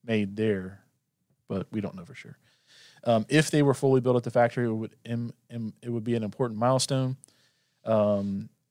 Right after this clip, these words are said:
they are expected to be an important, it's a, Giga Texas is expected to be an important part of Texas, of Tesla's growth in twenty twenty-two, especially during the second half of the year, which is what they're saying. It's gonna take, like, six or mo-, six months or so to, before they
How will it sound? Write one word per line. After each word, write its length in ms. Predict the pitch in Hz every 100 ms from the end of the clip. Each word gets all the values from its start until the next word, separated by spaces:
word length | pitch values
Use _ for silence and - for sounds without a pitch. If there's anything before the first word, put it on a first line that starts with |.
| _ _ _
they 160 | 120 113
are 120 | 107
expected 600 | 101 - 127 123 120 107
to 140 | - 117
be 340 | 117 113 117
an 200 | 117 104
important, 600 | - 110 - 135 123 117 - _ -
it's 280 | 117 131 -
a, 60 | - - _ _ _ -
Giga 260 | 135 127 110
Texas 360 | 147 135 117
is 40 | 107
expected 280 | 104 123 -
to 40 |
be 80 | 113
an 40 | 110
important 340 | 107 113 104
part 180 | - 107
of 60 | 98
Texas, 420 | 110 - 104 - _ -
of 220 | 113 95
Tesla's 380 | - 123 110 95
growth 600 | 95 104 139 110 104 - -
in 120 | 104
twenty 220 | - 101
twenty-two, 440 | 95 98 95 98 95 _ _ _ _ -
especially 400 | - 120 - 110
during 300 | 107 104 104
the 60 | 98
second 300 | 139 131 113
half 240 | 110 104
of 100 | 104
the 60 | 107
year, 380 | 110 110 107 - _ _ _ _ _ -
which 200 | 131 -
is 100 | 117
what 160 | 131 123
they're 120 | 120
saying. 280 | - 127 123
It's 120 | 117
gonna 180 | 156 127
take, 220 | 139 127
like, 200 | 117 -
six 340 | - 123 -
or 80 | 107
mo-, 180 | 113 -
six 280 | - 135 -
months 220 | 139 123 120
or 60 |
so 200 | - 113 104
to, 60 |
before 320 | 101 - 120
they 160 | 110